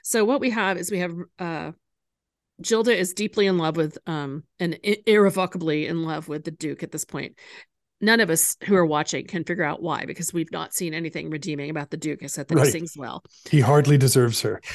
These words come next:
Speaker 1: But, right, but for whatever reason, it's the first man that Gilda's met, I think, really frankly, because she's only been, she's seen her nurse, she's gone to church, and she's seen her dad.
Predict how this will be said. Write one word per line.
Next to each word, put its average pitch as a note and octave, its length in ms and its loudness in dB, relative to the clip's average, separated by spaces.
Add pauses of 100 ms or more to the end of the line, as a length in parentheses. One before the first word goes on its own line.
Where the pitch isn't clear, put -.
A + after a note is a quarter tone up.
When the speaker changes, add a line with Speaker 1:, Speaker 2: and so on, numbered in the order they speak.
(200)
Speaker 1:
But, A3 480 0
right, F3 400 0
but F#3 340 -2
for G3 120 0
whatever G#3+ 380 2
reason, F3 420 0
it's F3 220 -8
the F3+ 100 -6
first F3 280 -2
man E3 260 -2
that E3 220 -4
Gilda's E3 360 -2
met, F#3+ 400 0
I E3+ 120 -4
think, C#3+ 360 -10 (180)
really D#3+ 220 -4
frankly, C3+ 500 -10
because F3+ 380 -6
she's E3+ 240 -6
only E3 260 -6
been, D#3+ 320 -6 (140)
she's F#3+ 200 -8
seen E3+ 180 -4
her D#3+ 180 -6
nurse, D#3+ 280 -2
she's D#3 240 -6
gone D3+ 180 -8
to D#3+ 60 -2
church, D#3 340 -8
and E3 140 -10
she's D#3+ 200 -8
seen D#3+ 160 -8
her C#3+ 100 -10
dad. C3+ 340 -10